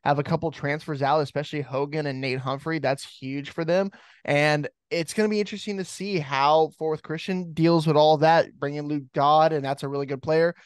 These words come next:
Tucker Ashford and Bryce Valley are gonna be good. Uh, Must-, the Midland Christian loses a good senior class too. Uh, have a couple transfers out. They have to figure out their quarterback, which I think Colton Newsom is gonna do a great job at that. But Boston Rodriguez on the other side is a good player.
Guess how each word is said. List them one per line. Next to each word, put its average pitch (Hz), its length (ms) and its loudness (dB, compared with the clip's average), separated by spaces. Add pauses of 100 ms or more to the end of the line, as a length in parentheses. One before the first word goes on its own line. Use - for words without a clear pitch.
(160)
Tucker 156 240 -6
Ashford 143 420 -4
and 143 80 -8
Bryce 139 240 -6
Valley 143 300 -2
are - 20 -4
gonna 151 140 -4
be 151 140 -8
good. 156 360 -2 (460)
Uh, 143 260 -4
Must-, 170 440 -6 (140)
the 151 140 -4
Midland 165 540 2
Christian 190 400 2
loses 156 400 0
a 151 160 0 (160)
good 156 240 -2
senior 160 320 -8
class 156 340 2
too. 185 420 0 (300)
Uh, 139 420 -2 (560)
have 147 240 -10
a 156 60 -12
couple 156 240 -8
transfers 156 440 -2
out. 156 320 6 (260)
They 151 100 -4
have 147 200 0
to 147 100 -6
figure 151 200 -2
out 147 140 2
their 143 80 -6
quarterback, 165 380 -2
which 143 220 -8
I 143 100 -4
think 139 180 -12
Colton 143 240 -4
Newsom 147 280 -6
is 139 80 -8
gonna 135 160 -6
do 135 120 0
a 131 40 0
great 131 260 -2
job 135 300 2
at 135 60 -8
that. 170 280 4 (380)
But 135 300 -4
Boston 147 340 -4
Rodriguez 143 480 -10
on 139 60 -8
the 135 80 -2
other 147 120 -2
side 143 160 -2
is 135 60 -6
a 139 40 -6
good 147 160 -2
player. 156 320 4